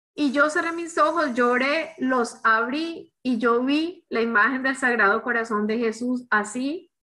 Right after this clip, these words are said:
con sus brazos abiertos, con su corazón, llamas y cubierto de la corona de espinas. En el hospital, yo entré con una tranquilidad a mi cirugía,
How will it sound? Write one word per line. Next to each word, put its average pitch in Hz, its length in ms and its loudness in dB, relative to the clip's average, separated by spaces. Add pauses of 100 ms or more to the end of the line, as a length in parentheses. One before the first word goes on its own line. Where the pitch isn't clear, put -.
(240)
con 233 180 0
sus 247 160 2
brazos 226 380 6
abiertos, 285 580 2
con 254 160 -6
su 262 140 -10
corazón, 247 800 2 (420)
llamas 285 1000 2 (260)
y 254 260 2
cubierto 240 540 2
de 269 60 2
la 277 140 2
corona 233 420 0
de 254 60 -2
espinas. 302 680 -4 (880)
En 247 160 2
el 240 120 4
hospital, 240 640 2 (920)
yo 247 200 0
entré 262 360 2
con 302 160 0
una 294 180 2
tranquilidad 233 640 0
a 220 40 0
mi 269 140 -4
cirugía, 254 760 -4